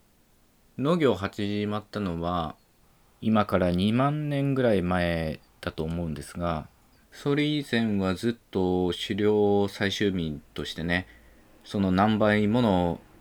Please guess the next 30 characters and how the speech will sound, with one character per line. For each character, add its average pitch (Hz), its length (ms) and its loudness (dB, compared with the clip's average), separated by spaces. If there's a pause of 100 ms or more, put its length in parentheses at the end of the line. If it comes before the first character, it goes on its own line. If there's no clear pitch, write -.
(480)
期 - 160 -6
間、 80 340 0
時 85 140 -8
間 87 340 0
を 127 240 0 (300)
過 101 60 -2
ご 87 120 0
し - 140 -4
て 80 200 -4
い 80 80 -8
ま 82 200 -4
し - 240 -12
た。 - 240 -8 (400)
そ - 180 -4
う 165 60 -4
考 180 140 -4 (140)
え 180 60 0
る 110 160 -4 (100)
と、 120 400 4 (560)
我 123 220 2
々 165 200 2
の 156 120 0
人 127 260 -2
体 113 280 -2
っ 98 40 -6
て - 280 -6
い 110 60 2
う 110 40 0
の 98 160 -2
は、 104 380 0